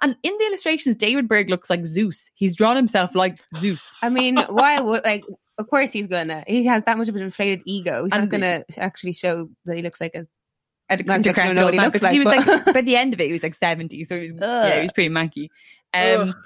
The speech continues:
Speaker 1: but, like, uh, there's a lot of imagery of, like, him in bed having conversations that aren't <laughs> related to sex, but there's just, like, two naked women beside him who are, like, very nubile looking.
Speaker 2: Nasty.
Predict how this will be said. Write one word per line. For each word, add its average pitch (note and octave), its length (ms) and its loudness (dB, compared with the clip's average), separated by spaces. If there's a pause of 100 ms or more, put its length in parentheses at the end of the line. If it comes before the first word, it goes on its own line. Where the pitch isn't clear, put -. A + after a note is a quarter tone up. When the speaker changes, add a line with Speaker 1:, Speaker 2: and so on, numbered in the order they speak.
(140)
Speaker 1:
but, G#3+ 100 2
like, G3+ 280 -2
uh, G3+ 120 2
there's G#3 140 2
a G3 80 4
lot F#3+ 320 2
of F#3 80 -2
imagery F3+ 400 0
of, E3+ 80 -2
like, F#3 140 -2
him G3+ 240 -2
in F#3+ 100 -2
bed F3+ 260 0
having F3+ 300 -4
conversations F3+ 680 -2
that - 200 -2
aren't B3 260 2
<laughs> - 0 -
related G#3+ 360 2
to G3+ 100 -4
sex, F#3+ 340 -2
but G3 180 -4
there's F#3 180 -2
just, G3 100 -8
like, F#3+ 140 -2
two A3 140 0
naked F#3 200 -2
women F3 280 -4
beside G3+ 260 0
him A3 80 4
who A3+ 80 4
are, F#3+ 100 2
like, F3+ 220 0 (380)
very F#3 280 2
nubile F3 480 0
looking. F3+ 400 -6
Speaker 2:
Nasty. F#3+ 680 -12